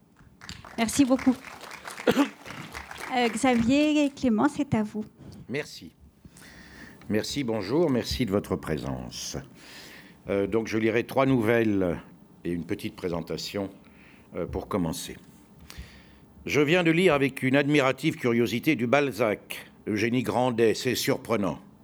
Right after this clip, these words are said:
Speaker 2: Il est l'un des grands de son siècle, indéniablement. On pense à Shakespeare, Molière et aussi, vous le disais-je,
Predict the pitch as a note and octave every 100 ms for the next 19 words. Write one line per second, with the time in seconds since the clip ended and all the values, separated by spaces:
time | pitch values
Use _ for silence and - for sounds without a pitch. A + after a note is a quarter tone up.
0 | - - - - - A2 B2 B2 A2+ A2+
1 | G2+ E2+ F2+ F2+ D3+ D3+ B2 A#2+ A2+ -
2 | C3+ C3 G2 E2 - - A#2+ C3+ B2 B2
3 | G#2+ G2 D#2+ - - - - - - -
4 | A2+ C#3+ D3 C#3 C3+ D3 A#2 - F3+ E3
5 | G#2+ A#2 B2 D3 E3 C3 A#2+ - F#3 E3
6 | A#2+ A2 G2+ G#2 G2+ C#3+ D#3 B2+